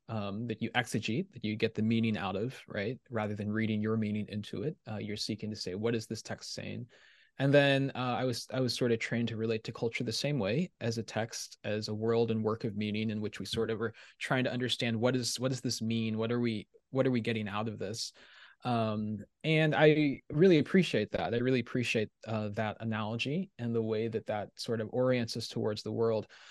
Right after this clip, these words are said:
The only problem with it, though, is that it's sort of, if you think of a text, it's sort of distinct from me. I can pick it up, put it down. It's sort of remote. It's over there.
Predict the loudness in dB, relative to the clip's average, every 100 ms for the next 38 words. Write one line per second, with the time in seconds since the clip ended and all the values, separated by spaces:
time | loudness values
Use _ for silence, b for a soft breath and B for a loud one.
0 | b 4 6 6 6 6 8 8 6 4
1 | 4 6 6 4 2 2 2 2 2 0
2 | 2 10 12 12 10 2 -4 -2 2 4
3 | 4 2 4 6 6 2 -10 -14 -20 _
4 | _ _ _ -2 0 8 10 10 6 0
5 | 0 0 -2 0 2 4 6 6 4 0
6 | 2 4 4 2 2 2 2 2 2 0
7 | -2 0 0 0 0 2 4 2 0 -6
8 | -2 0 0 0 2 2 0